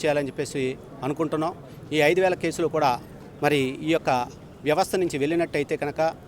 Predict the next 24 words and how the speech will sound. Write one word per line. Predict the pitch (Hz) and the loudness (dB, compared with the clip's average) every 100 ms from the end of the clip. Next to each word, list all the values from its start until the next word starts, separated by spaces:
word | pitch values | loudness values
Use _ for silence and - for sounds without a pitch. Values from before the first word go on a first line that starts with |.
| - - - | -20 -16 -4
మరి | 147 143 123 | 0 2 4
ఆ | 185 151 | 4 4
అధికారుల | 151 190 196 180 | 2 6 4 4
మీద | 175 156 | 2 0
ఉన్నటువంటి | 156 143 143 143 127 135 | -2 -2 -4 0 -2 2
భారం | 131 170 170 123 | 4 6 4 2
తగ్గుతుంది, | 139 139 151 147 151 160 | -2 -2 -2 -2 -2 -4
ప్రజలకు | 143 156 180 170 | -2 0 0 -2
ఉన్నటువంటి | 160 151 139 135 123 | -4 -4 -4 -2 0
మనోవేదన | 156 175 165 143 123 123 - - - | 2 4 4 2 -2 -6 -12 -8 -2
తగ్గుతుంది. | 139 151 151 147 165 - - - | 0 0 0 0 -2 -6 -18 -2
ప్రజలు | 151 175 196 160 - - - - - | 2 4 6 4 0 -10 -18 -10 2
వారి | 147 160 | 4 4
యొక్క | - 139 131 - - - 147 | 4 2 2 -2 -18 -2 0
రొటీన్ | 160 196 180 | 4 2 2
పనుల్లో | 175 170 165 131 127 - - | 2 4 4 4 0 -6 -8
నిర-, | 143 156 143 | -2 2 4
నిరంతరం | 165 180 170 147 | 4 2 2 0
నిత్యం, | 143 185 165 156 143 | 0 0 0 -2 -2
నిత్యం | 143 - 165 131 | 0 2 2 2
రద్దీగా | 131 135 165 151 | 0 2 4 4
ఉంటా | 139 147 139 | 4 2 2
ఉంటారు. | 143 139 151 - - - | 0 -2 -4 -8 -18 0
మరి | 156 | 4